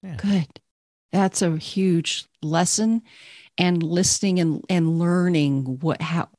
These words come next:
Speaker 2: what are those different voices how do they hit your body? How do they sound? So you can start to pick 'em out more quickly.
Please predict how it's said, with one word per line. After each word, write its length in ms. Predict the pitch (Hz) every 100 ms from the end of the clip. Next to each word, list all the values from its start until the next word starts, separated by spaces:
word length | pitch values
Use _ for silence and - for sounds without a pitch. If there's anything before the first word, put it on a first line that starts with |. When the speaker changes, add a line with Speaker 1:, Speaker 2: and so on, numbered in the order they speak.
| - -
Speaker 2:
what 240 | 165 165
are 80 | 160
those 240 | 156 147
different 380 | - 147 151 -
voices 640 | - 151 - 131 131 - - _ _ _ _ _ -
how 180 | 170
do 60 | 156
they 160 | 151 147
hit 300 | 185 170 156
your 120 | 151
body? 460 | 143 143 139 131
How 160 | 135 151
do 80 | 156
they 160 | 156
sound? 640 | 139 - 139 135 139 127 - _ - -
So 140 | - 170
you 140 | 156
can 180 | - 143
start 240 | - 147
to 80 | 160
pick 220 | - -
'em 100 | 131
out 260 | 127 123 - _ _
more 100 | 143
quickly. 480 | - 139 - 123